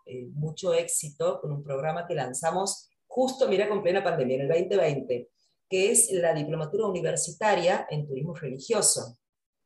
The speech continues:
Este, y bueno, tal es el éxito que venimos teniendo, que en esta, este año, este veinte veintidós, lanzamos la tercera corte.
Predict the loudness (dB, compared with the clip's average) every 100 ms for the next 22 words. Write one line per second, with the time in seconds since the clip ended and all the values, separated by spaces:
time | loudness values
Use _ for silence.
0 | _ _ _ _ _ -6 -4 -4 -8 -6
1 | -4 -2 -4 0 2 2 2 2 2 2
2 | 0 0 0 0 -4 -4 -4 -4 -4 -8
3 | -6 -6 -2 -2 -2 -2 -2 -4 -8 _
4 | _ -4 -2 -2 -4 -4 -4 -6 0 2
5 | 4 2 0 -2 -4 -8 -8 -4 -2 0
6 | -4 -6 -6 -6 -2 -2 -2 -4 -4 -4
7 | -2 -2 -2 2 4 4 0 -6 _ 0
8 | 2 2 0 0 -2 0 0 2 4 6
9 | 4 2 0 0 -4 -12 -18